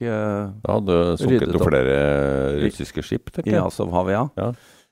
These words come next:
Speaker 1: Men vi må introdusere, eh, vår, eh,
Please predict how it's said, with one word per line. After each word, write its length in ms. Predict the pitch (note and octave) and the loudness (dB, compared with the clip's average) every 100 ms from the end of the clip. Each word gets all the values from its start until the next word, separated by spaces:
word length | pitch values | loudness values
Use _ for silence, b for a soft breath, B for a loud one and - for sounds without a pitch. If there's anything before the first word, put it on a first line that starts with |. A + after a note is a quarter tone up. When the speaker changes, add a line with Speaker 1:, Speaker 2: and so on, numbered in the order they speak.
| _ | _
Speaker 1:
Men 280 | C3 C#3 F#3 | 0 2 2
vi 180 | E3+ D#3 | 0 2
må 200 | D#3 D#3+ | 2 2
introdusere, 1040 | D3+ D3+ D#3 D3 C#3 B2+ C#3 C3+ C3+ C3+ - | 2 2 2 2 4 4 6 4 2 2 0
eh, 420 | A#2+ A#2 A#2 A#2 | 2 2 2 0
vår, 520 | A2+ A2 G#2+ G#2+ A2 | -2 -2 2 4 4
eh, 420 | G#2+ G#2+ G#2 G2+ | 4 2 0 0